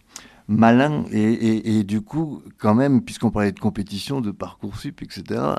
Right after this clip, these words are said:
et je parlais de reproduire un, un schéma, vous n'avez pas reproduit le schéma de l'élection de ce film.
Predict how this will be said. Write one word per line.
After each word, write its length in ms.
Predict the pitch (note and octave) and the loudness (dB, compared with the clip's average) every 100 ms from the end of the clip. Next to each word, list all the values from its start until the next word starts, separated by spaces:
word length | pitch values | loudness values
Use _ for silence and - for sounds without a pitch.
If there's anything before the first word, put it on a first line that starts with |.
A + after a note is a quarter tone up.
| - | -6
et 120 | F#2+ | -6
je 120 | F#2+ - | -8 -8
parlais 240 | G#2 G2+ | -6 -6
de 60 | G2 | -4
reproduire 540 | G2 - G#2 G2 G#2 | -6 -4 -6 -2 -4
un, 180 | F2+ F#2+ G2 | -4 -8 -8
un 60 | G2+ | -10
schéma, 340 | - G2 C#3 | -4 -2 -2
vous 80 | C3+ | 0
n'avez 180 | G2+ G#2+ | -2 0
pas 120 | A#2+ | 2
reproduit 520 | A2+ G2+ G#2+ G#2+ A#2 | 2 2 0 2 2
le 220 | G#2 G2+ | 2 0
schéma 420 | G2 - G#2 B2+ | -4 -4 0 2
de 140 | D3 A2 | 0 0
l'élection 560 | G#2 G#2 G2+ - A#2 | -2 -2 -4 -4 -4
de 100 | G#2+ | -4
ce 200 | G2 - | -6 -8
film. 280 | G#2 - C#3+ | -8 -6 -6